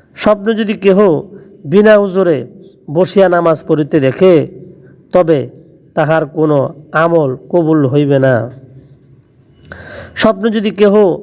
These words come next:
নাপাক অবস্থায় নামাজ পড়িতে দেখে, বিমার হইবে, অর্থাৎ অসুস্থ হইবে।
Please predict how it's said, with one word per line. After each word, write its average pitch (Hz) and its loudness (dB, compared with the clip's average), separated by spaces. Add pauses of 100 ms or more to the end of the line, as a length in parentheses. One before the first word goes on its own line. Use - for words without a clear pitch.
(180)
নাপাক 190 0
অবস্থায় 180 -2
নামাজ 175 0
পড়িতে 170 0
দেখে, 147 2 (360)
বিমার 190 2
হইবে, 147 -4 (180)
অর্থাৎ 151 -8
অসুস্থ - -6
হইবে। 139 2